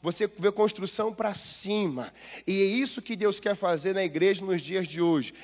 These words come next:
que essa igreja cresça, que essa igreja prospere, que essa igreja seja edificada pelos dons que o apóstolo Paulo fala, os dons que foram liberados, os ministérios que foram liberados.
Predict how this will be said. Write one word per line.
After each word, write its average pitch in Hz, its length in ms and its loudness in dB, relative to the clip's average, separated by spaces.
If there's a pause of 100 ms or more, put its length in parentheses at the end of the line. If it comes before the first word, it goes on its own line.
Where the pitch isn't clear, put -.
(120)
que - 80 2
essa 208 240 4
igreja 202 400 4
cresça, 190 680 4 (180)
que - 80 -2
essa 214 180 0
igreja 220 260 2
prospere, 190 840 4 (220)
que 214 80 6
essa 220 180 4
igreja 220 280 2
seja 226 300 2
edificada 214 680 2
pelos 220 400 0
dons 220 340 6
que - 100 -2
o 196 40 8
apóstolo 196 500 0
Paulo 196 320 4
fala, 180 540 4 (260)
os 202 240 -2
dons 233 320 4
que 226 120 -6
foram 220 300 4
liberados, 202 680 4
os 175 40 -10
ministérios 233 680 0
que - 60 -14
foram 208 160 0
liberados. 180 720 2